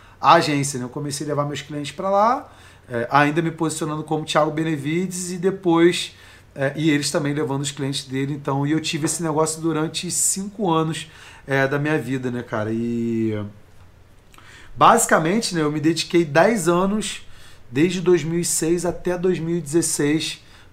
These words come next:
pra, pra, pra essa área do design mesmo, de brands e tal. E aí, cara, nesses dez anos, né, que aí em dois mil e dezesseis,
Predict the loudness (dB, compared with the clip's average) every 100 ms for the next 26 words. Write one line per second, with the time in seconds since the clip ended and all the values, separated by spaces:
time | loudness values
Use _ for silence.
0 | -6 2 6 8 10 10 10 8 6 2
1 | -4 -16 -20 -18 -18 -18 -20 -6 0 4
2 | 2 0 -18 -20 _ -20 -20 -20 4 6
3 | 6 4 2 4 8 8 6 -4 -8 2
4 | 6 6 6 0 6 10 10 10 6 0
5 | -2 -4 -6 -6 -4 0 0 0 -2 -6
6 | 2 6 6 6 0 -18 -20 -20 -12 4
7 | 6 6 4 2 4 2 0 0 2 4
8 | 2 2 2 2 0 -4 -12 -20 -20 -20
9 | -14 -14 -14 -4 0 0 0 6 6 6
10 | 2 0 2 2 -2 -2 -2 2 2 2
11 | 0 -8